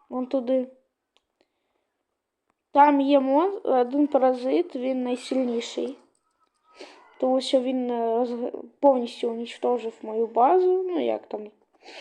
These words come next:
З Яриком. Так.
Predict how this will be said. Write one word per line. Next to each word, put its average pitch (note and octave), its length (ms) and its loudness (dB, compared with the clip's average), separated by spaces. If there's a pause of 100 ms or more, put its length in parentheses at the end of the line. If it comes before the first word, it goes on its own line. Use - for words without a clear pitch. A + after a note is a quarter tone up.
(1600)
З B3 100 -2
Яриком. A3 500 -2 (1000)
Так. - 160 -10